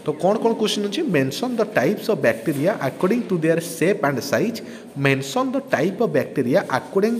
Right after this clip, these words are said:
ଟୁ ପ୍ରେଜେନ୍ସ ଅଫ୍ ଆଲଗି, ଡ୍ର ଦ ଲେବଲ୍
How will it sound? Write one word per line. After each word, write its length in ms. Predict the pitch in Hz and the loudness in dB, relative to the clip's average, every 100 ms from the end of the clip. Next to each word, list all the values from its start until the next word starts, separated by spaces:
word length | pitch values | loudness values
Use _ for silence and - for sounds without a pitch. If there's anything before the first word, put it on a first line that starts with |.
| 233 | -2
ଟୁ 60 | 247 - | -6 0
ପ୍ରେଜେନ୍ସ 460 | 123 110 214 240 - 233 | 0 2 0 -2 0 -2
ଅଫ୍ 100 | - - - - - - - - - - - - - - - - - - - - - 139 | -2 -14 -20 -20 -20 -20 -20 -20 -20 -20 -20 -20 -20 -20 -20 -20 -20 -20 -20 -20 0 2
ଆଲଗି, 300 | 131 101 87 - - - - - - - - - - 117 - | 2 0 -8 -12 -20 -20 -20 -20 -20 -20 -20 -20 -16 -14 -2
ଡ୍ର 100 | 123 156 214 | 2 2 2
ଦ 20 | 254 202 | 0 0
ଲେବଲ୍ 280 | 117 185 | 0 -2